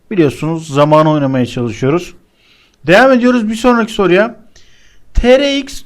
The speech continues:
dört olan, yani asal çarpanları toplamı dört olan kaç tane x sayısı vardır? Şimdi sınavda bu geldiği zaman arkadaşlar şunu düşünebiliyor. He, dört olacak.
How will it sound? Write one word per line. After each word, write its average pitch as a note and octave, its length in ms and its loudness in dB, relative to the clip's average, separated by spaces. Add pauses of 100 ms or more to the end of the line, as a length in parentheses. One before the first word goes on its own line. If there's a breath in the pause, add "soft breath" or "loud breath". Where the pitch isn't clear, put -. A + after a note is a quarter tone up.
dört C4 320 -2
olan, D#3+ 320 -2 (400 soft breath)
yani G3+ 300 0 (320 loud breath)
asal B3+ 560 0
çarpanları A#3 720 -2
toplamı F3+ 540 -4
dört B3 240 4
olan A#3 280 0
kaç B3+ 320 0
tane G#3 280 -2 (160)
x A3+ 220 -8
sayısı F3 380 0
vardır? A#2 320 0 (240 soft breath)
Şimdi B3 200 -6
sınavda C4 440 0
bu B3 100 -2
geldiği A#3 380 0
zaman A3+ 200 0
arkadaşlar A3 480 0
şunu G#3+ 220 -4
düşünebiliyor. E3+ 560 -6 (800 soft breath)
He, - 120 -10 (460)
dört E3+ 280 2
olacak. D3+ 500 0